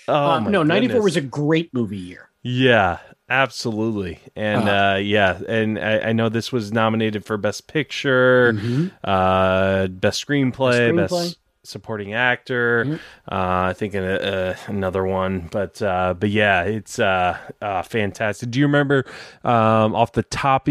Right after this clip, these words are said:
Speaker 1: Oh, Best Director, Robert Redford
Speaker 2: Sure.
Speaker 1: as well. Um, do you remember off the top of your head? Have you ever gotten a question on the Schmoedown for this movie?
Speaker 2: Oh, I don't remember off the top of my
Speaker 1: Yeah,
Speaker 2: head, but I'd
Speaker 1: okay,
Speaker 2: like to
Speaker 1: yeah.
Speaker 2: think if I did, I would have gotten it
Speaker 1: <laughs> You
Speaker 2: instantly because,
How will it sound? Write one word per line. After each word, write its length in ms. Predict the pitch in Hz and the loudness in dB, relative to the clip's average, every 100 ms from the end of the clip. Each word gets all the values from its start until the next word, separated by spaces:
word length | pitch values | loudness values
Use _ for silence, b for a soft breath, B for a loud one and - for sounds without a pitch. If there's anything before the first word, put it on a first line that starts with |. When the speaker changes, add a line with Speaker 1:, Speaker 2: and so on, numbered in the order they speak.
| - | 0
Speaker 1:
Oh, 180 | 147 143 | 0 0
Best 280 | 143 139 | 0 -2
Director, 400 | 151 123 110 110 | 0 0 0 0
Robert 300 | 101 95 95 | 2 0 -2
Redford 420 | 85 95 92 92 95 | -6 -8 -10 -10 -8
Speaker 2:
Sure. 40 | |
Speaker 1:
as 140 | 104 | -10
well. 300 | 107 104 98 B B B - | -6 -4 -4 B B B -2
Um, 380 | 113 110 110 117 | 2 4 2 2
do 100 | 131 | 2
you 80 | |
remember 380 | 143 135 135 135 | 2 2 2 2
off 100 | 131 | 0
the 100 | - | -2
top 360 | - 139 135 - | -4 0 0 0
of 120 | 127 | 0
your 140 | 123 | 2
head? 220 | 117 127 135 | 2 2 2
Have 100 | 127 | 2
you 120 | 123 | 2
ever 160 | 120 117 | 2 2
gotten 260 | 120 107 | 0 0
a 60 | 113 | -4
question 580 | - 143 123 - 139 120 | -2 -2 -2 0 2 4
on 120 | 113 | 4
the 60 | 104 | 2
Schmoedown 840 | - 139 117 113 120 117 117 117 | 2 2 4 4 2 2 2 2
for 100 | 139 | 0
this 220 | 123 117 | 0 0
movie? 380 | 131 123 127 123 - - - | 0 2 0 -4 -10 -16 -4
Speaker 2:
Oh, 180 | 208 156 | -2 0
I 100 | 143 | 0
don't 260 | 160 160 | -2 -2
remember 400 | 147 143 135 127 | 0 0 0 0
off 120 | 123 | -2
the 40 | 117 | -4
top 220 | 135 117 | -4 -2
of 80 | 107 | 0
my 60 | |
Speaker 1:
Yeah, 80 | 92 | 0
Speaker 2:
head, 80 | 82 | 2
but 160 | 104 113 | 2 2
I'd 40 | 117 | 2
Speaker 1:
okay, 60 | |
Speaker 2:
like 140 | 147 113 | 2 0
to 60 | - | 0
Speaker 1:
yeah. 40 | |
Speaker 2:
think 140 | 147 | 0
if 80 | 139 | 2
I 100 | 143 | 0
did, 200 | 127 190 | 0 0
I 100 | 147 | 0
would 100 | 190 | 0
have 80 | 135 | 0
gotten 280 | 131 131 160 | 0 0 0
it 80 | 123 | -2
Speaker 1:
<laughs> 0 | |
You 60 | 127 | 0
Speaker 2:
instantly 420 | 120 - 107 110 | -2 -8 -12 -12
because, 460 | 107 - 110 95 | -10 -8 -8 -10